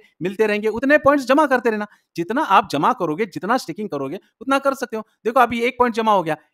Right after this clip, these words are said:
एक और ये तुरंत स्टेकिंग पे लगा दो ना, क्लेम कर लो, स्टेकिंग पे लगा दो, क्योंकि स्टेकिंग में ही फायदा है दोस्तों। स्टेकिंग जितना ज्यादा करोगे उतना आपको मुनाफा मिलने वाला है। At present वही एक है कि जितना ग्रैंड ओवर टोकन्स आपके पास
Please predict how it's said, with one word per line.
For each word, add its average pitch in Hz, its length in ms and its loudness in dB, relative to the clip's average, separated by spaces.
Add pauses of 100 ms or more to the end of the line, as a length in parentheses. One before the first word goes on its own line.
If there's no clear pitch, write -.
एक 262 180 2
और 285 160 4
ये 285 180 2
तुरंत 294 280 -2
स्टेकिंग 285 260 -4
पे 285 60 -4
लगा 254 180 0
दो 220 80 -6
ना, 285 100 -4
क्लेम 269 240 0
कर 233 140 0
लो, 247 160 0 (160)
स्टेकिंग 285 280 -4
पे 285 80 0
लगा 214 200 -2
दो, 170 200 -8 (260)
क्योंकि 311 200 -8
स्टेकिंग 254 540 -6
में 262 140 -2
ही 247 220 -4
फायदा 170 360 -2
है 131 120 -6
दोस्तों। 104 260 -20 (260)
स्टेकिंग 240 380 -8
जितना 190 420 -2
ज्यादा 175 280 -2
करोगे 160 380 -6 (220)
उतना 202 280 -4
आपको 196 380 -6
मुनाफा 147 360 -6
मिलने 127 220 -8
वाला 110 180 -12
है। 240 280 -4
At 262 80 -14
present 208 300 -8 (300)
वही 247 320 -2
एक 226 220 -6
है 185 100 -4 (280)
कि - 60 -12
जितना 226 400 -4 (120)
ग्रैंड 202 320 -2
ओवर 415 180 -2
टोकन्स 180 380 -10
आपके 175 280 -6
पास 156 260 -4